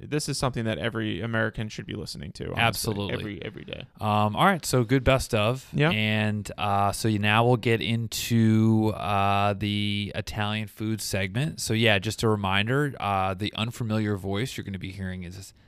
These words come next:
Speaker 2: Evan, and we'll, I think, I think people will have some takes about our picks.
Speaker 1: Yeah.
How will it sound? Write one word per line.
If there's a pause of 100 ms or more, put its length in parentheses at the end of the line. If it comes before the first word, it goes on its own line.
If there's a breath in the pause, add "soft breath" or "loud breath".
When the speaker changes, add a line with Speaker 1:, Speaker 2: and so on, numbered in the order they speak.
(100)
Speaker 2:
Evan, (460 soft breath)
and (420)
we'll,
I
think,
I
think (180)
people
will
have
some
takes
about
our
picks. (120)
Speaker 1:
Yeah.